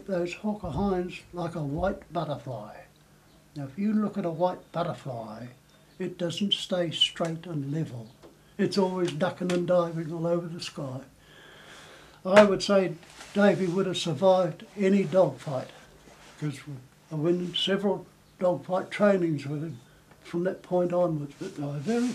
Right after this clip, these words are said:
I hadn't realised that Davy was the first one in a Hawker Hind for me. And I had a lot of respect for him for, for years later. He came against him all over Whangarei years later. And we flew with him up there.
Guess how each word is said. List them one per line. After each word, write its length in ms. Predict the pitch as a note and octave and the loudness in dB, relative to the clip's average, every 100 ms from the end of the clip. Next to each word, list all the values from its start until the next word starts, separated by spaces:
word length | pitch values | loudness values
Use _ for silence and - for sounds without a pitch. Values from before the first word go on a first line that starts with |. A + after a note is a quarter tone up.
| A#3 | 0
I 160 | F#3+ E3+ | 0 2
hadn't 280 | C#4 C#4 - - | 2 2 -4 -2
realised 580 | B3 A#3 G3+ E3+ E3 F#3 | 2 4 4 4 2 -2
that 200 | C#3 E3+ | -4 4
Davy 400 | G#3 G#3 G#3+ G#3 | 6 6 2 0
was 240 | G3 D#3+ | -2 -4
the 120 | D#3+ | -6
first 440 | D#3+ A#3+ A#3+ A#3 G#3 | -4 -2 -2 -2 0
one 220 | G#3+ G#3 | 0 0
in 160 | G3 | -2
a 60 | G3 | -2
Hawker 340 | E3+ G3+ - G3 | -2 -4 -6 -4
Hind 380 | E3 E3 E3 | -2 -2 -4
for 80 | - | -6
me. 240 | D3 C3 B2+ - - - - - - - | -8 -8 -10 -16 -20 -20 -20 -20 -20 -10
And 120 | E3 | -4
I 60 | D#3 | -4
had 100 | D3+ | -2
a 80 | C#3+ | -2
lot 180 | F3 F3+ | 0 0
of 180 | - - - | -4 -12 -6
respect 540 | E3 E3 - F#3+ F#3 | -2 -2 0 -2 -2
for 200 | - E3+ D#3+ | -8 -2 -2
him 140 | D#3+ | -2
for, 180 | - D#3 C#3 - - - - - - | -6 -12 -14 -20 -20 -20 -20 -20 -18
for 100 | - | -4
years 560 | D#3 E3+ F3 D#3 C#3 - | -2 0 0 0 -2 -6
later. 320 | D3 C#3 B2 B2 - - - - - | -8 -8 -10 -16 -20 -20 -20 -20 -18
He 140 | C3+ D#3 - | -10 -10 -6
came 180 | F#3+ F3 | -2 -2
against 340 | E3 F#3 - | 0 -2 -2
him 120 | D#3 E3+ | -4 -4
all 120 | F#3 | -4
over 120 | F#3 F#3+ E3+ | -4 -6 -2
Whangarei 680 | G3 F3+ G3+ G#3 E3+ C#3 | 0 2 4 4 4 0
years 320 | E3+ A#3+ G#3+ G#3 | 0 0 0 0
later. 280 | A3 F#3+ C#3+ B2 - - D#3 F3 - - - - - - - - - - - | 0 0 -6 -10 -16 -16 -16 -16 -20 -20 -20 -20 -20 -20 -20 -20 -20 -20 -12
And 100 | D#3+ | -6
we 80 | D3+ | -6
flew 300 | - G3 F#3+ | -6 -6 -4
with 100 | F#3 | -4
him 120 | F3+ | -2
up 180 | F#3+ - | -4 -6
there. 240 | D#3 C#3 | -8 -8